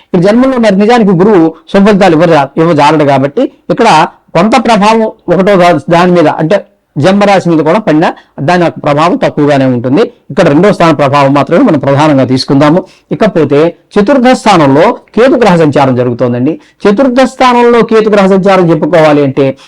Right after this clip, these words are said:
తల్లిగారి ఆశీస్సులు మనకు లభించకపోవటం, ఆవిడ ఎందుకో మన మీద కొంచెం కోపంగా ఉండటము,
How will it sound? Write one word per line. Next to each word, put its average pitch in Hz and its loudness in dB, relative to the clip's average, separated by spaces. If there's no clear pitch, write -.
తల్లిగారి 190 0
ఆశీస్సులు 175 -2
మనకు 151 -2
లభించకపోవటం, 139 -4
ఆవిడ 185 0
ఎందుకో 190 0
మన 180 0
మీద 190 -2
కొంచెం 151 -4
కోపంగా 151 -2
ఉండటము, 147 -2